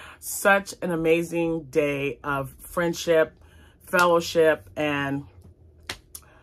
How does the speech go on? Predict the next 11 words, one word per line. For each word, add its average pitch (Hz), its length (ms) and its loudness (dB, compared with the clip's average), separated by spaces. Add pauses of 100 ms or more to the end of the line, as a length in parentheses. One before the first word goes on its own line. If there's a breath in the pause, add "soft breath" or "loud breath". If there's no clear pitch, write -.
(920 soft breath)
yarn 156 260 -6
shopping. - 480 -14 (160)
'Cause 139 200 -12
I'll 151 140 0
tell 160 220 -2
you 156 160 -2
what, 139 260 -4
I 151 280 0
had 139 380 -6
a 135 60 -6
blast. - 540 -16